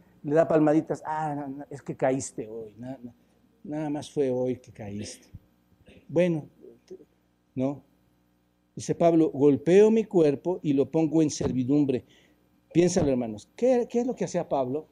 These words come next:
Llevaba el evangelio. Todo aquel que dice ser creyente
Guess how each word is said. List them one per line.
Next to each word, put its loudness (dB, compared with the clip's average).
Llevaba 4
el 4
evangelio. -4
Todo 8
aquel 4
que 2
dice 0
ser 2
creyente 2